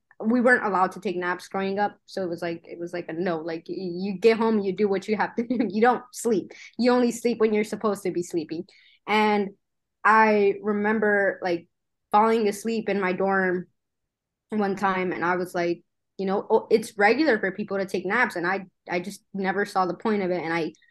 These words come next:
accidentally fell asleep. And I, like, remember waking up, like, super, like, panicky, nervous, not understanding why <laughs> I fell asleep, and, like, feeling, like, just super guilty about it. So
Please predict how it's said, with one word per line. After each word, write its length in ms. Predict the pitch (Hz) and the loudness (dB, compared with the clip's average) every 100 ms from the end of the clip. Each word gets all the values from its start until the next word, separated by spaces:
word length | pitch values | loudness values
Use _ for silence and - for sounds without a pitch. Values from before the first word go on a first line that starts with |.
| _ _ _ - | _ _ _ 0
accidentally 680 | 202 214 226 214 202 208 208 | 0 2 -2 0 0 -2 2
fell 180 | 202 | 2
asleep. 440 | 196 196 214 226 226 | 2 -4 -4 -4 -4
And 140 | 190 | -4
I, 120 | 190 190 | -2 -2
like, 180 | 190 - | -4 -6
remember 720 | 190 190 214 202 214 233 214 | -6 0 2 2 2 4 4
waking 400 | 202 220 202 185 | 2 0 -2 0
up, 160 | 190 | 0
like, 160 | 185 165 | -2 -6
super, 1300 | - - - - - 240 254 226 240 233 220 220 - _ _ _ | -12 -16 -16 -16 -6 0 0 2 4 6 6 6 2 _ _ _
like, 260 | 180 170 - | -4 -4 -8
panicky, 720 | - 240 240 226 - 226 220 | 0 2 4 2 0 -2 0
nervous, 600 | 214 196 226 214 214 214 - - _ | 0 4 4 4 0 -2 -16 -20 _
not 200 | 214 240 | 2 4
understanding 640 | 269 247 240 247 247 247 226 | 4 2 0 2 2 0 2
why 200 | 220 226 | 4 2
<laughs> 280 | 247 220 233 | -2 -8 -2
I 40 | |
fell 180 | 277 262 | 0 0
asleep, 500 | 262 247 254 254 220 | -2 -6 -6 -6 -4
and, 120 | 226 | 0
like, 200 | 208 190 - _ _ _ - - | 0 -2 -8 _ _ _ -20 0
feeling, 300 | 285 311 302 | 4 6 6
like, 180 | 226 - | 4 0
just 320 | 247 185 - | -6 -6 -4
super 300 | 254 220 214 | -4 0 0
guilty 400 | 180 214 214 185 | 2 -2 0 -2
about 320 | 165 165 165 | 2 2 0
it. 160 | 156 - | -4 -8
So 300 | 180 170 | -8 -8